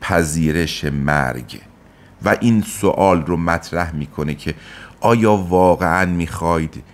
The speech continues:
این لحظهٔ فوق‌العاده رو صرف این کنید که دیگران چه فکری در مورد شما می‌کنند؟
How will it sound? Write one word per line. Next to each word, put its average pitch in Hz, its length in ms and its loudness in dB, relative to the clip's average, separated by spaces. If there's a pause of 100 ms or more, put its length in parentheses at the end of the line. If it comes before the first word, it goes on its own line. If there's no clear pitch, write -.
(160)
این 107 280 4
لحظهٔ 80 760 0
فوق‌العاده 90 1000 0
رو 85 280 -2 (280)
صرف 101 540 -2 (100)
این 131 200 0
کنید 92 360 -2
که 101 120 -6
دیگران 85 640 0
چه - 220 -4
فکری 87 380 -4
در 76 220 0
مورد 71 360 -4
شما 65 400 -8
می‌کنند؟ 65 640 -12